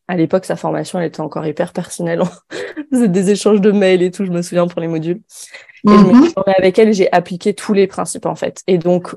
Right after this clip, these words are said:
Speaker 1: moi, je suis rentrée dans la santé mentale par la santé physique, si tu veux, en essayant de guérir de cet eczéma.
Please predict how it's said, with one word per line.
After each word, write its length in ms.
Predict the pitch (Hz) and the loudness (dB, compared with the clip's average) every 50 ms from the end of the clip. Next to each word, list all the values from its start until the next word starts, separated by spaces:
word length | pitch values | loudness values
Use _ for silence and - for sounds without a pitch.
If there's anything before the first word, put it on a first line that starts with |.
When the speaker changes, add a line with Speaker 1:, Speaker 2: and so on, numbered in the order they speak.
| - | -8
Speaker 1:
moi, 300 | - 185 185 190 202 220 | -4 0 2 4 4 2
je 60 | 226 | 2
suis 120 | - - 190 | 0 -2 -2
rentrée 420 | 175 170 180 185 196 - - 233 | 0 0 0 -2 0 0 0 0
dans 160 | 190 180 180 190 | 0 2 0 0
la 140 | 202 208 214 | 0 -2 -4
santé 320 | - - 196 202 - 202 | -4 -6 -8 -8 -6 -8
mentale 580 | 190 185 180 180 175 175 180 175 202 240 277 269 _ _ _ _ _ _ _ _ _ _ | -6 -6 -6 -6 -2 -2 0 0 0 -2 -4 -6 _ _ _ _ _ _ _ _ _ _
par 460 | - - 220 214 214 220 226 220 - _ _ _ - | 0 2 2 4 4 2 0 -4 -12 _ _ _ 0
la 160 | 185 175 175 | 0 0 0
santé 280 | 175 - 185 175 - 277 | 0 -2 -6 -6 -6 -6
physique, 360 | 269 - 185 170 170 160 - | -6 -6 -6 -6 -6 -8 -8
si 180 | - - 170 | -12 -12 -10
tu 160 | - - - 170 | -10 -10 -8 -8
veux, 160 | 160 160 _ - | -8 -8 _ -2
en 140 | 180 185 196 | 0 2 2
essayant 600 | 196 190 - - 208 190 190 190 185 190 214 - _ _ _ _ _ _ _ - | 2 0 0 0 0 0 2 0 -2 -2 -6 -10 _ _ _ _ _ _ _ -10
de 380 | 165 160 180 175 170 160 170 _ _ _ _ _ - | -4 0 2 2 2 0 -2 _ _ _ _ _ -8
guérir 440 | 185 160 202 202 196 190 208 190 190 | -2 2 2 2 4 4 2 2 2
de 100 | 175 180 | 0 -2
cet 240 | 175 175 175 170 175 | 0 -2 -4 -4 -4
eczéma. 380 | 165 165 165 160 160 - - | -8 -8 -8 -8 -8 -10 -10